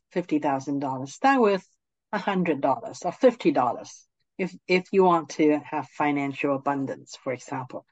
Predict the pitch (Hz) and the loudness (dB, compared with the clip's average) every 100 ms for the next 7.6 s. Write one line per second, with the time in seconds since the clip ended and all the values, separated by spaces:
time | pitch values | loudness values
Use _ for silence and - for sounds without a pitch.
0 | - _ _ _ - 277 220 190 - 190 | -20 _ _ _ 0 2 4 2 2 2
1 | 180 - - - - _ _ _ _ _ | 0 -2 -18 -20 -20 _ _ _ _ _
2 | _ _ _ _ - 185 185 175 175 170 | _ _ _ _ 2 4 6 4 2 0
3 | - 170 - 143 113 - - - _ _ | -2 -4 -4 -6 -6 -8 -12 -20 _ _
4 | _ _ _ _ _ _ _ _ - - | _ _ _ _ _ _ _ _ -18 -18
5 | - _ _ - - 339 269 247 - - | -20 _ _ -16 2 4 8 6 4 -2
6 | _ _ _ _ _ _ _ _ _ _ | _ _ _ _ _ _ _ _ _ _
7 | _ 175 165 165 165 156 | _ 2 6 6 4 2